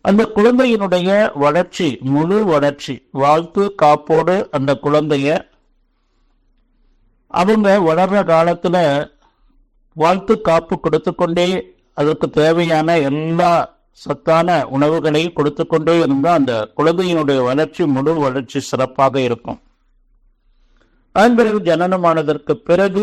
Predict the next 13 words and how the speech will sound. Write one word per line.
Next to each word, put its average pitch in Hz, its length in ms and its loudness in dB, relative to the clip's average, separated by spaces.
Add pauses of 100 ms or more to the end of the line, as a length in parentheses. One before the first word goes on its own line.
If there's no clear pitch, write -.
அவர்களுடைய 143 560 2
மூளை 170 320 0
செல், 147 360 -2
குழந்தையினுடைய 147 760 0
மூளை 151 360 0
செல் 143 320 -4
சிறப்பாக 147 600 0
கட்டப்படும். 131 640 -2 (100)
உணர்வு 160 440 0
தெரிஞ்ச 151 360 0
நாள்ல 120 340 -2
இருந்து 117 340 -2 (1000)
தன்னுடைய 196 440 0